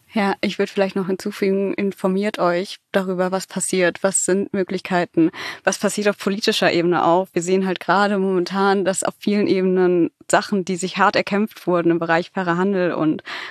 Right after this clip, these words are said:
unternehmerische Sorgfaltspflichten zurückgestuft werden sollen. Und setzt euch dafür ein, werdet aktiv,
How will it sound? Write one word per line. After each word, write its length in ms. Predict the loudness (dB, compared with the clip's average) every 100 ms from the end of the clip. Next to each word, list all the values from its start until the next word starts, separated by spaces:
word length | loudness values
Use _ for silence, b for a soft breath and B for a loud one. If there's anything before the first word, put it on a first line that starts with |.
| B
unternehmerische 580 | -2 0 0 0 -2 2
Sorgfaltspflichten 720 | 0 0 -4 -2 -6 -4 -6
zurückgestuft 640 | -4 -4 -4 -4 -6 -2
werden 300 | -2 0 0
sollen. 380 | -2 -2 -2 -4 B B B B _
Und 580 | 0 2 2 0 -2 -8 _
setzt 380 | 0 0 0 0
euch 160 | 0 -2
dafür 260 | -2 2
ein, 240 | 4 2 0
werdet 240 | 0 0
aktiv, 640 | -2 -4 -4 -4 -6 -12